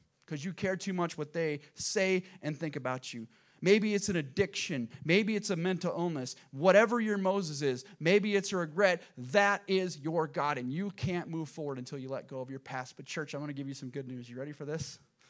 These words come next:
When what you hold on to is the Lord, the God, not your God, the God, he will never disappoint you, ever.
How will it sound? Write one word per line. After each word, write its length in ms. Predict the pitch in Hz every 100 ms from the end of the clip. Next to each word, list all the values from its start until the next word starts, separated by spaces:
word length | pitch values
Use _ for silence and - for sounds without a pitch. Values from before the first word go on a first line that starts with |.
| _ _ _ _ _ _ _ _
When 240 | 135 135 139
what 260 | 202 -
you 120 | 185
hold 260 | 143 151 135
on 220 | 139 156
to 320 | - 165 175 170 - - - - _ _
is 220 | 139 135
the 100 | -
Lord, 600 | 123 117 135 156 175 175 - - - - - - _ _
the 340 | 120 120 135 170
God, 500 | 180 165 180 202 185 - -
not 340 | 135 180 -
your 220 | 135 175 147
God, 380 | 127 104 110 - _ -
the 260 | 110 135 165
God, 440 | 190 190 214 220 - _ _ _ _ _ _
he 520 | - - 180 185 190 170
will 140 | 113
never 580 | 113 131 160 131 120 120 - _
disappoint 840 | 135 123 - - 139 - 117 107 90
you, 220 | 110 107 _ _ _ _ _ _ _
ever. 360 | - 120 -